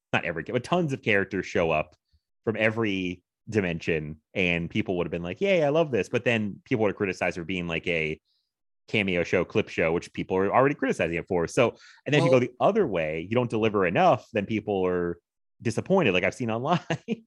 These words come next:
Speaker 2: Yeah, well,
Speaker 1: Uh,
Speaker 2: also, I, even though, like, it's not cameos, it's not fan service,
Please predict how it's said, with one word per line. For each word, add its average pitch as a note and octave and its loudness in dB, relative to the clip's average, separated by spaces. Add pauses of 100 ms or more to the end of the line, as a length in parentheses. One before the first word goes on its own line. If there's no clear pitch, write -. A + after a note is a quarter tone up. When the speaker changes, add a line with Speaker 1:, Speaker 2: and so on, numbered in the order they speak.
(1300)
Speaker 2:
Yeah, D3 4
well, D#3 2 (120)
Speaker 1:
Uh, A3 6
Speaker 2:
also, C3+ 2 (460)
I, F3 0 (260)
even F#3+ 4
though, F3+ 6
like, D#3+ 4
it's C3+ -4
not D3 -4
cameos, G3+ -4
it's C3 -6
not A#2+ -6
fan F3+ -2
service, A#2 -2